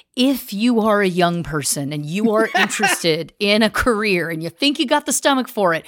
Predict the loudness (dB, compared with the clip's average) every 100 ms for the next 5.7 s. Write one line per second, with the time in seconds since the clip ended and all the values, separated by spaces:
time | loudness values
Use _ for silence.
0 | -14 -8 -2 0 0 -2 0 0 0 0
1 | 2 2 2 4 4 2 0 -4 -4 0
2 | 0 0 0 0 2 0 0 0 2 2
3 | 0 -2 -2 0 0 0 -2 -2 -4 -10
4 | -18 -2 -2 0 0 2 0 -2 -2 -2
5 | -4 -4 -2 0 0 0